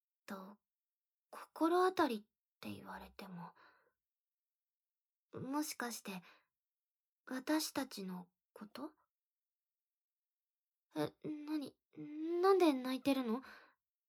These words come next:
あ、大丈夫。別に怒ったりしないから。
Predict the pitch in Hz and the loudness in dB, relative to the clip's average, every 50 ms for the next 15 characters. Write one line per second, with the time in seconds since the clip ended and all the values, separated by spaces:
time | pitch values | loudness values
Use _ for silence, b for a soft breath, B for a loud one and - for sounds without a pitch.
0 | _ _ _ _ _ _ _ _ _ _ _ _ _ _ _ - - - _ _ | _ _ _ _ _ _ _ _ _ _ _ _ _ _ _ -20 -20 -20 _ _
1 | _ - - 220 - B B B B B B - _ _ _ _ _ _ _ _ | _ -12 -8 -8 -8 B B B B B B -20 _ _ _ _ _ _ _ _
2 | _ _ _ - - - - - - 214 220 262 285 294 - 349 339 330 269 240 | _ _ _ -20 -20 -20 -10 -4 0 2 2 2 2 2 4 6 6 6 4 2
3 | 226 214 B B B B B _ _ _ _ _ - 214 247 262 262 370 392 415 | 0 -2 B B B B B _ _ _ _ _ 0 2 2 4 6 8 10 10
4 | 392 349 311 311 - 466 494 - 453 381 285 240 220 - 254 269 285 302 302 - | 12 10 10 8 6 6 6 8 8 6 6 6 2 0 0 2 4 4 4 2
5 | 240 220 214 208 | 2 2 2 2